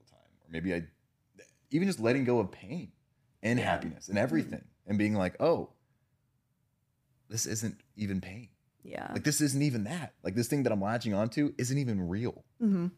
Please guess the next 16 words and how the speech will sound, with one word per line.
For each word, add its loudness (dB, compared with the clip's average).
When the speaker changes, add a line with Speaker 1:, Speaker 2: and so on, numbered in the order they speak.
Speaker 1:
Like, -2
all 2
this -4
pain, 2
these 0
people, 2
these 0
ideas, 0
these -10
things -2
that -4
I've -6
had, -8
like, -12
that's -6
not -6